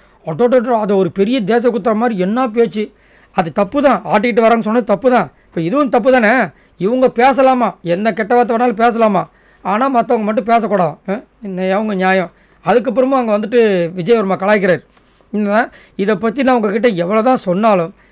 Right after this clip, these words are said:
நீங்க பண்றதுதான் பண்ணிட்டு இருக்கீங்கன்னா, அப்படிதான் பண்ணுவேன்ட்டு.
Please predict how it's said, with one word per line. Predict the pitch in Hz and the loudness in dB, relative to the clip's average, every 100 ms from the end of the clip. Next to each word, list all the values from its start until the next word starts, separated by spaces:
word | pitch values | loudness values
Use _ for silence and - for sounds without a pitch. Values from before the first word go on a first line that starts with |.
| _ | _
நீங்க | - 202 254 240 | -6 -2 0 0
பண்றதுதான் | - 202 240 240 262 | 0 0 2 2 0
பண்ணிட்டு | 196 208 202 | 0 -4 -2
இருக்கீங்கன்னா, | 165 190 202 | -4 -2 0
அப்படிதான் | 170 190 226 | 0 -2 -2
பண்ணுவேன்ட்டு. | 185 190 202 175 165 | 0 0 0 -2 -6